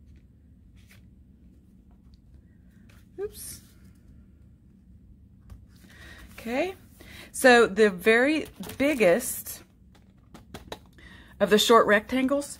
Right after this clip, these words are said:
fits this perfectly. Then I just used a couple more dies from the set in different paper. For those of you that love paper as much as me,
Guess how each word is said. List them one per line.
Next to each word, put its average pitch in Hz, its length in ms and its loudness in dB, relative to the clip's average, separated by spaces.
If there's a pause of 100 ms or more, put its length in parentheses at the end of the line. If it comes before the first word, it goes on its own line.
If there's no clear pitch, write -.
fits 240 240 0
this 226 160 -4
perfectly. 196 580 -8 (440)
Then 214 220 2
I 214 120 4
just 208 320 -4
used 247 380 -4
a 247 60 -8
couple 196 360 -6
more 190 220 -2
dies 180 680 -4 (1700)
from 214 180 0
the 202 80 0
set - 680 -2 (920)
in 185 180 -8
different 262 380 -8
paper. 254 720 -10 (2500)
For 214 80 -6
those 214 220 0
of 180 100 -8
you 202 120 -2
that 185 140 -2
love 214 560 4
paper 202 300 -10
as 180 100 -12
much 190 260 -6
as 170 140 -14
me, 196 360 -6